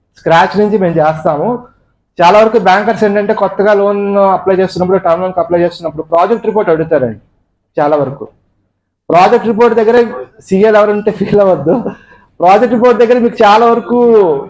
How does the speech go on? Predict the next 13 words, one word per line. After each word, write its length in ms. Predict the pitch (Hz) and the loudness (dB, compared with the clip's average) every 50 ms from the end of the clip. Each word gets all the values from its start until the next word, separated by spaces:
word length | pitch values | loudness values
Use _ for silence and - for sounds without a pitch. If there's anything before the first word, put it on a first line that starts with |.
| - - - | -8 -2 0
టైమ్ 220 | 185 214 233 226 | 2 2 2 2
తీసుకుంటుంది. 640 | 233 220 214 - 202 190 180 170 143 135 135 170 220 247 240 - - - - _ _ - _ - - - | 0 -2 -2 -2 -4 -2 -2 -2 -2 0 2 2 2 0 -2 -6 -12 -20 -20 _ _ -20 _ -16 -6 -2
So 80 | 196 220 240 240 - - - - - - 165 | 0 2 2 2 0 -2 -8 -14 -8 -2 2
ప్రాజెక్ట్ 340 | 170 185 214 233 226 202 233 | 2 4 4 2 0 -2 -2
రిపోర్ట్ 220 | 220 233 233 214 214 | -2 0 0 0 0
కూడా 100 | 240 240 233 220 | -2 0 0 0
మాకు 140 | - 190 | 2 2
అవసరం 260 | 180 180 180 190 175 156 | 0 0 0 -2 -2 -2
లేదు, 200 | 143 123 - - _ _ _ _ _ _ _ _ _ _ _ _ - 147 151 | -2 -4 -4 -12 _ _ _ _ _ _ _ _ _ _ _ _ -6 -2 0
మేమే 220 | 180 208 233 254 | 0 2 2 0
ప్రాజెక్ట్ 380 | 247 220 214 190 196 208 - 196 180 | 0 2 2 2 2 0 0 -2 -2
రిపోర్ట్ 200 | 185 185 165 160 | -2 -2 0 0
చేస్తాము. 640 | 156 156 156 156 160 139 123 131 180 240 247 440 - | 0 0 0 -2 -4 -4 -2 -2 -2 -2 -2 -4 -10